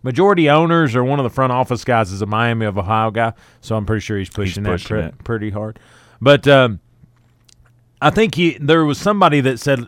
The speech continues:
Speaker 1: "Just go to the Braves and leave the logo." I'm like, I feel like that's out of the frying pan and into the fire.
Speaker 2: So what I would do, and this, and this is, I don't know, maybe this is petty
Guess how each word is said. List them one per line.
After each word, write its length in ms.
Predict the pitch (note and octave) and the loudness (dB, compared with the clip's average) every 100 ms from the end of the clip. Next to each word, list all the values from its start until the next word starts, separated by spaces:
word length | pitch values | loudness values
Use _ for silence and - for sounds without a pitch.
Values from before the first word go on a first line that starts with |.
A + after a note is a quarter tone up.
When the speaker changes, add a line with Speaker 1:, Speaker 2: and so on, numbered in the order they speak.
| - | -10
Speaker 1:
"Just 240 | A#2+ D3+ - | -6 -4 0
go 160 | E3+ | 2
to 80 | D#3+ | 2
the 100 | C3+ | 0
Braves 500 | A2+ C#3+ F3 A#2 F2 | 2 2 2 0 -4
and 160 | A2+ A2+ | -2 0
leave 200 | C3 A2+ | -2 0
the 100 | A#2 | 0
logo." 480 | B2+ D3+ F#2+ - _ _ _ _ _ - | 0 -2 -6 -18 _ _ _ _ _ -4
I'm 200 | C#3 C#3 | 0 2
like, 320 | A#2 G#2 _ _ _ _ _ | 2 -2 _ _ _ _ _
I 80 | A2+ | -4
feel 180 | - C#3+ | 2 4
like 200 | B2+ A#2+ | 4 2
that's 220 | A#2+ A2+ | 0 0
out 160 | A#2 A2 | 2 0
of 40 | |
the 60 | G2+ | -2
frying 260 | - G#2+ G2 | -4 -4 -4
pan 200 | G2+ G2 | -6 -6
and 80 | F#2+ | -8
into 140 | F2+ | -10
the 100 | E2 | -12
fire. 340 | - D#2 - - | -14 -16 -16 -12
Speaker 2:
So 460 | - A2+ G#2 - _ - - | -2 0 0 -4 _ -20 -20
what 260 | - G2 G2 | -10 -2 -2
I 160 | F2 F2+ | 0 -2
would 220 | A2 G2+ | -2 -2
do, 340 | A2+ A#2 A#2+ - - | -2 0 -2 -8 -10
and 220 | F#2 F2+ | -6 -2
this, 300 | G#2 - - | -2 -4 -12
and 180 | E2+ F#2+ | -8 -6
this 240 | G2+ - | -6 -8
is, 340 | F2+ E2+ - - - | -10 -10 -14 -20 -10
I 100 | G2+ | -6
don't 120 | F2+ | -6
know, 80 | E2+ | -6
maybe 240 | E2+ F2+ | -6 -6
this 180 | G2 - | -6 -8
is 80 | - | -12
petty 460 | - G2+ G2 G2 | -6 -4 -4 -6